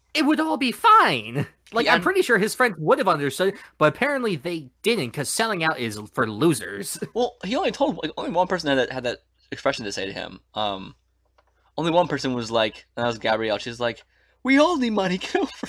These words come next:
Speaker 2: it."
Speaker 1: Yeah.
Speaker 2: Uh,
Speaker 1: Like, it
Speaker 2: uh,
Speaker 1: would have made more sense if they were mad that he, like, teamed up with, like, you know, Val and them because they're just dicks.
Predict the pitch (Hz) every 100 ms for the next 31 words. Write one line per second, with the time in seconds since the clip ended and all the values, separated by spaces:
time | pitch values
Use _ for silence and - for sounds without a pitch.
0 | - - _ _ _ - - 156 185 160
1 | 147 - 160 - - - - - - -
2 | 339 330 320 302 - - 160 160 160 269
3 | 349 294 208 190 220 - - 180 202 165
4 | 170 165 135 120 131 143 127 120 - 139
5 | 131 123 120 - 147 131 117 120 113 -
6 | 120 117 117 110 101 107 110 123 135 143
7 | 123 120 104 113 107 110 110 110 - -